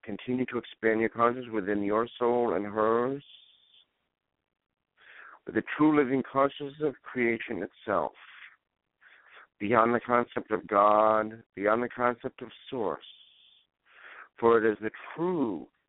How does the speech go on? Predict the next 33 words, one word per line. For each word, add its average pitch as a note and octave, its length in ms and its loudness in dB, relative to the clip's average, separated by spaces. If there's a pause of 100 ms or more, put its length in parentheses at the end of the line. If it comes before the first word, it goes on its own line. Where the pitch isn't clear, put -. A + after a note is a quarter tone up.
living C3 280 0
consciousness D3 680 -2
of - 160 -18
creation C#3 680 -4 (720)
that G2+ 140 -2
is G2 100 -8
within G2+ 360 -2
our G#2+ 180 4 (100)
soul, C3+ 600 0 (500)
within G2+ 300 -2
Mother G#2 400 4
Earth's B2+ 360 4 (200)
soul, D3 560 2 (460)
within A#2+ 640 0 (520)
the - 80 -8
living B2 380 2
consciousness C3 720 0 (100)
of F2 140 -10
the G#2+ 80 -6 (100)
collective B2 360 0
consciousness C3 380 0
of A#2 40 -20
the A#2 80 -4
Milky A2 320 -2
Way G#2 180 -2
galaxy, B2 880 -2
and - 200 -4
all C#3 220 6
the D3+ 100 -4
galaxies, A2 720 0 (160)
all A#2 180 -2
the D3 140 -4 (120)
stars, G2+ 540 2